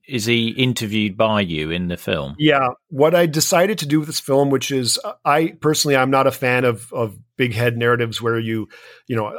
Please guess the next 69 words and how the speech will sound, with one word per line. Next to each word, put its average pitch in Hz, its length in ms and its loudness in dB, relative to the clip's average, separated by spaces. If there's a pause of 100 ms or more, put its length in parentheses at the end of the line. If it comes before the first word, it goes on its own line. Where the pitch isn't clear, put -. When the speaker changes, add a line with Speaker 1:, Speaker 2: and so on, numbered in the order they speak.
Speaker 2:
the 139 120 2
last 147 220 4
thing 180 80 2
I 147 40 6
wanna 139 200 6
do 127 120 0
is 123 100 -2
start 139 200 2
this 151 120 0
film 131 220 2
with 120 120 -2
my 117 140 2
dad 123 320 2
at 117 100 -2
seventy-five 127 540 0
years 120 180 0
old, 117 200 0
sitting 143 220 2
in 143 100 4
a 131 80 4
chair 120 280 2
saying, 110 480 -2
"Let 180 160 2
me 143 100 -2
tell 143 200 2
you 139 60 2
a 113 60 0
story. 135 380 2
When 101 140 -4
I 180 140 4
was 131 260 0
born, 123 400 2 (100)
I 139 60 4
was 127 160 0
born 135 240 2
in 113 100 0
Hodonyin, 113 560 0
and 98 80 -12
then 156 140 -2
I 180 120 0
played." 131 300 -2
No, 123 200 0
I, 117 220 -6 (380)
I 135 100 -2
said, - 180 -4
Speaker 1:
Yeah, - 60 -8
Speaker 2:
"This 143 80 -2
Speaker 1:
you, 185 80 6
Speaker 2:
is 202 100 2
a - 20 -4
Speaker 1:
you 175 140 2
mean 175 120 4
Speaker 2:
lie." - 40 -2
Speaker 1:
the 160 100 0
route 160 260 4
I 151 180 4
went 113 240 0
with 107 80 -10
the 107 60 -12
podcast? - 720 -4 (200)
<laughs> - 180 -4
Speaker 2:
No, 190 140 4 (540)
no, 202 240 2
this 190 180 -6
is 196 60 -16
completely 170 360 4
Speaker 1:
No, 139 100 4
I'm, 147 120 4
Speaker 2:
different. 147 180 -4